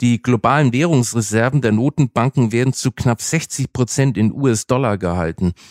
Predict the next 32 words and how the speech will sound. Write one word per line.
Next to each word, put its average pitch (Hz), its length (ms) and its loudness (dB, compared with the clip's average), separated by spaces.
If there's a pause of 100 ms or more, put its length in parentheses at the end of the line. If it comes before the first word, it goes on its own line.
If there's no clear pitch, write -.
(280)
darüber 127 340 2
hinaus 123 480 2
zu 117 140 -4
zwanzig 123 560 0
Prozent 107 400 -2
in 85 100 -2
Euro. 98 360 -2 (520)
Der 104 100 0
Rest 123 220 -2
verteilt 131 400 0
sich 113 180 -6
auf 110 200 -2
britische 135 420 -2
Pfund, 160 400 0
japanische 110 680 0
Yen 117 360 0
und 110 140 0
Schweizer 107 460 -2
Franken. 92 520 -4 (500)
Das 113 180 -4
Vertrauen 147 640 0
in 127 200 0
die 123 120 -4
U-S-Währung 127 880 0
liegt 147 200 -2
aber 120 200 2
nicht 143 300 0
nur 120 160 2
an 113 100 2
der 101 140 0
amerikanischen 107 760 0
Wirtschaftskraft. - 920 -6